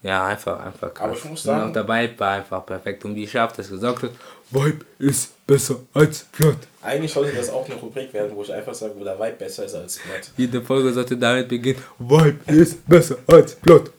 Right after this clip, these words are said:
Speaker 1: Vibe ist besser als Plot. Kennt ihr dieses Hähnchen mit Reis? Hähnchen mit Reis. Hühnchen mit Reis. So scharf gewesen. Vibe ist besser als Plot.
Speaker 2: Das schmettere ich dir rein. Nein, ähm,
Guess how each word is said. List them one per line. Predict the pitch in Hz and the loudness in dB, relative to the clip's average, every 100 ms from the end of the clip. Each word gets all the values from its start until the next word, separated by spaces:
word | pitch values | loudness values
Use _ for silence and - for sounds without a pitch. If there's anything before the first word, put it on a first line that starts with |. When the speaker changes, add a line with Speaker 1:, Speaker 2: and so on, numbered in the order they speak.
| _ | _
Speaker 1:
Vibe | 139 123 165 - 160 | 2 6 6 4 0
ist | 190 - - | 0 -2 2
besser | 160 165 - | 4 4 -2
als | 139 - | -8 -8
Plot. | - - - | -14 -16 -4
Kennt | 190 | 0
ihr | 196 | 2
dieses | 160 151 135 - - | 0 -2 -4 -8 -8
Hähnchen | - 151 175 - 139 | 4 4 4 2 0
mit | 110 | 0
Reis? | 95 101 151 - - _ | -2 0 0 -4 -12 _
Hähnchen | 185 196 170 - - | 4 4 2 0 6
mit | 185 - - | 6 4 4
Reis. | 208 185 - - - - - | 6 6 4 -8 -14 2 12
Hühnchen | 247 - 175 | 12 12 6
mit | 160 165 | 6 2
Reis. | 151 147 143 - | 0 -2 -6 0
So | 196 196 | 4 6
scharf | 170 175 180 160 | 6 4 4 4
gewesen. | 147 156 165 - - - - | 2 2 0 -4 -12 -4 8
Vibe | 196 175 - | 8 8 8
ist | 196 - | 6 6
besser | - 196 165 | 2 2 2
als | 160 143 | -4 0
Plot. | 165 175 170 | 6 6 6
Speaker 2:
Das | 147 - | -4 -8
schmettere | - 139 139 110 | -8 -8 -6 -8
ich | 110 | -10
dir | - 98 | -12 -10
rein. | 101 98 92 | -10 -10 -6
Nein, | 110 117 - | -4 -4 -8
ähm, | 113 110 104 | -8 -8 -10